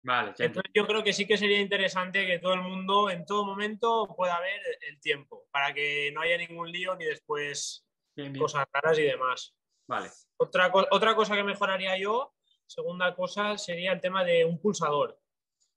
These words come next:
Speaker 2: En vez de ir a, a una persona que pare el crono, ¿no? Que tú, tipo el Ninja Warrior, ¿no? Que paras el crono y, y, y se para el tiempo.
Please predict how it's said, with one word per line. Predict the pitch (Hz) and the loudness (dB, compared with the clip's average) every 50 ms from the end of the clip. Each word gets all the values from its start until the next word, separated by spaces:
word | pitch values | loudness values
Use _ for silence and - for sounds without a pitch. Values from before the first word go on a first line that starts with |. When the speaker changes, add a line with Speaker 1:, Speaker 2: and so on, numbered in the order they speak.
| _ | _
Speaker 2:
En | - 147 156 | -16 -8 -4
vez | 160 170 170 | -4 -2 0
de | 185 190 185 | 2 0 0
ir | 190 196 190 185 | 0 0 0 2
a, | 185 180 180 180 175 175 175 175 175 170 170 160 | 4 4 6 6 4 4 2 0 0 -2 -2 -4
a | - - - 160 170 170 170 165 165 165 160 160 160 156 151 - - - | -6 -8 -8 -6 -4 -4 -4 -4 -4 -4 -4 -4 -6 -6 -8 -10 -12 -10
una | 180 185 185 185 | -8 -8 -6 -6
persona | 185 180 - 196 190 185 175 | -8 -6 -4 -4 -4 -2 -2
que | 175 175 170 165 165 - - | 0 0 0 0 0 0 0
pare | 180 180 180 175 | 0 0 0 0
el | 170 - | -2 -2
crono, | 185 180 196 208 208 220 233 233 | -4 -4 -2 -2 -2 -4 -4 -4
¿no? | 202 202 247 - - _ _ | -6 -8 -10 -10 -12 _ _
Que | - 170 165 | -2 -2 -2
tú, | 165 - 180 180 185 185 180 180 180 180 180 _ _ | -2 -6 -16 -14 -14 -14 -16 -16 -18 -20 -20 _ _
tipo | - 180 - 196 196 190 | -10 -4 0 2 4 4
el | 190 190 | 2 2
Ninja | 185 185 175 175 180 | 0 0 0 0 2
Warrior, | 214 247 247 214 185 156 151 | 4 2 2 2 0 -4 -4
¿no? | 175 220 226 | -4 -6 -6
Que | - 214 - 165 147 143 | -6 -4 -4 -4 -4 -4
paras | - - 160 170 180 185 175 175 | -4 0 0 2 2 2 0 0
el | 180 170 | -2 -2
crono | 190 196 208 214 - 254 262 | 2 2 4 4 6 4 4
y, | 240 214 202 190 - - | 4 2 0 -4 -6 -8
y, | 180 175 175 - | -10 -10 -8 -6
y | 165 160 151 - - 165 | -6 -6 -6 -6 -8 -4
se | - 170 160 | -2 -2 0
para | 156 165 160 147 | 0 0 0 0
el | 147 143 | -2 -2
tiempo. | - 165 175 175 - 147 123 - - _ | -4 -4 -4 -4 -6 -10 -12 -12 -14 _